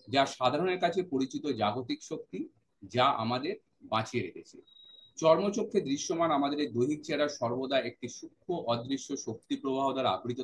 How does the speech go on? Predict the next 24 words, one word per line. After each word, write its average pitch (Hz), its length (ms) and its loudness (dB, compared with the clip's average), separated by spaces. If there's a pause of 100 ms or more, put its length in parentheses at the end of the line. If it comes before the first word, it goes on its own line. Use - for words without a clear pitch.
থাকে, 131 240 -4 (560)
যার 117 360 2
নাম 104 200 0 (260)
অরা। 98 260 0 (500)
আপনারা 185 340 2
অনেকেই 202 400 2
জানেন 98 360 0 (180)
এই 143 140 2 (100)
অরাতে 143 400 4
আছে 147 200 0
সাতটি 123 440 -2
চক্র 127 340 -2 (300)
অর্থাৎ 113 480 0
শক্তি - 400 -6
কেন্দ্র। 85 300 -6 (560)
এই 175 200 6
চক্রগুলি 190 640 4
আমাদের 139 440 2
দেহ 131 240 2 (280)
এবং 131 160 0 (120)
অরার 127 300 4
মধ্যে 123 480 -4 (800)
জাগতিক 131 500 2
শক্তি 190 320 -2